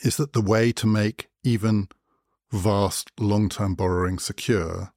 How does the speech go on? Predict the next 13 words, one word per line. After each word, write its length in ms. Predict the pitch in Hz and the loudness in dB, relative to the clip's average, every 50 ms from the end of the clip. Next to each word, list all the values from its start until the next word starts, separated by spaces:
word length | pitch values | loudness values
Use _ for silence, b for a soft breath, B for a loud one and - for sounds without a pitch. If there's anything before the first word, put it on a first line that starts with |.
| _ _ _ | _ _ _
is 180 | - 110 - - | -6 -4 -4 -4
to 100 | - 101 | -4 -6
bureaucratize 920 | 90 - 107 107 98 92 95 - - - 107 - - - 98 98 98 - 123 | -4 -2 -2 0 0 0 0 -2 -2 -6 -8 -8 -6 -4 -4 -4 -4 -4 -6
it, 300 | 135 143 - - - - b b b b b b b b b b b b b b b | -6 -6 -8 -12 -20 -20 b b b b b b b b b b b b b b b
to 80 | b 117 | b -10
funnel 440 | - - - 131 120 120 113 113 113 | -10 -4 0 0 2 2 4 2 0
it 140 | 110 - | 0 -2
through 320 | - - - - 113 107 101 | -6 -8 -2 0 2 2 2
the 120 | 92 101 | 2 0
machinery 720 | 98 98 98 - - - - 117 117 117 113 110 113 117 110 | 0 0 0 -2 -2 -2 0 0 2 2 2 2 2 2 0
of 120 | 104 - | -2 -4
the 80 | - 107 | -6 -8
state 600 | - - - 120 113 127 147 143 - - - | -6 -6 -4 -2 -2 -2 -4 -6 -8 -16 -20